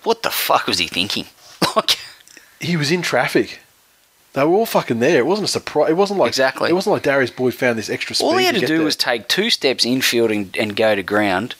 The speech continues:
Speaker 2: Yep.
Speaker 1: Play the ball.
Speaker 2: Yep.
Speaker 1: And it's, it's regulation garden variety fucking tackle one, you know?
Speaker 2: Yep.
Speaker 1: Instead, he throws, attempts to throw a twenty metre fucking pass.
Speaker 2: Yeah, maybe even more.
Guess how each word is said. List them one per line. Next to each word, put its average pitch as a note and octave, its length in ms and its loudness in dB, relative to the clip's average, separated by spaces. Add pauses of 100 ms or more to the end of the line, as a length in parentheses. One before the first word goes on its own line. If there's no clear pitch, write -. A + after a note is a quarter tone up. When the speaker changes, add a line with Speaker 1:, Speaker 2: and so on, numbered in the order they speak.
Speaker 2:
Yep. C#3 300 -2
Speaker 1:
Play B2 220 4
the G#2 80 -4
ball. F#2+ 500 0
Speaker 2:
Yep. B2+ 200 -2 (840)
Speaker 1:
And G2+ 180 -4
it's, - 260 0
it's - 220 -2
regulation F#2+ 640 2
garden G2 360 2
variety F#2 480 0
fucking F#2 340 -2
tackle F#2 300 -2
one, G2 220 0
you D#2+ 80 -8
know? C#3+ 120 -2 (160)
Speaker 2:
Yep. A2+ 140 -6 (680)
Speaker 1:
Instead, D3+ 540 0
he A#2+ 80 -2
throws, C#3+ 380 0 (520)
attempts - 420 -2
to - 120 0
throw G3+ 360 2
a - 60 2
twenty - 480 -8 (200)
metre B2 360 0
fucking A2 600 -6
pass. D#3+ 580 0
Speaker 2:
Yeah, C#3 140 -10
maybe B2+ 240 -6
even F2+ 200 -14
more. E3 380 -10